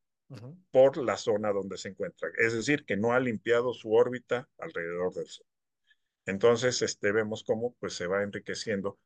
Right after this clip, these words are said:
Speaker 2: nuestro conocimiento de nuestro sistema solar. Y como bien has dicho, uno de los problemas fundamentales en astronomía es observar objetos lejanos.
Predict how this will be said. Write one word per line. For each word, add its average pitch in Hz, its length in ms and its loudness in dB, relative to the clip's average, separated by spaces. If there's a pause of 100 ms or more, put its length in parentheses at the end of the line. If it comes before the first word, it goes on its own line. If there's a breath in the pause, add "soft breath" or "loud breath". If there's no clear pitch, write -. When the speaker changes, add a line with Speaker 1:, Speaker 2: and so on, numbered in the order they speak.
(120)
Speaker 2:
nuestro 98 380 -4
conocimiento 95 680 -2
de 87 120 0
nuestro 87 260 -6
sistema 87 540 -4
solar. 117 240 2 (260 loud breath)
Y 131 80 -4
como 110 300 4
bien 120 240 4
has 127 140 2
dicho, 165 300 -2 (380 soft breath)
uno 139 340 4
de 139 60 8
los 127 140 4
problemas 123 480 2
fundamentales 120 960 0
en 110 400 -2
astronomía 113 800 -4 (800)
es 90 180 -8
observar 110 460 0
objetos 101 500 -6
lejanos. 175 540 -6